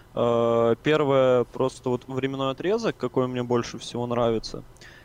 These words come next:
это момент, когда, знаешь, N X T набирала дикую популярность, и на Луксе вышло, э, видео про, типа, «Триумф Зейна». Там чё-то было, ч-,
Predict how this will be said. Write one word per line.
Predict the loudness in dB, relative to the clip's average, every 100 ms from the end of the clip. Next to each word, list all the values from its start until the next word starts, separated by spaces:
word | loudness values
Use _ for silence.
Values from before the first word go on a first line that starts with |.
| -4
это | -2 0
момент, | -2 0 0 -2
когда, | -4 -6 0 0 2 0 0 0 -2 -2
знаешь, | -2 -2 -4
N | -8
X | -8 -10
T | -10 -8
набирала | -6 -2 0 0 0
дикую | -4 -6 -6 -6
популярность, | -8 -2 0 0 -2 -6 -10 -12
и | -10 -6 -2 -2 -2 -4 -6 -8 -14 -20 -20 -14
на | -4
Луксе | -2 -2 -4 -6 -4
вышло, | -4 -4 -4 -2 0 0 -2 -6 -14 -20 -20 -16
э, | -6 -4 -2 -4 -6
видео | -6 -4 0 0
про, | 0 0 0 0 -2 -4 -8 -12 -20 -20 -20
типа, | -20 -6 -2 -2 -6 -8
«Триумф | -2 0 -2 -6 -10
Зейна». | -6 0 0 0 -2 -4 -6 -16 -20 -20 -6
Там | -6
чё-то | -2 -4 -4
было, | -2 0 2 2 0
ч-, | -10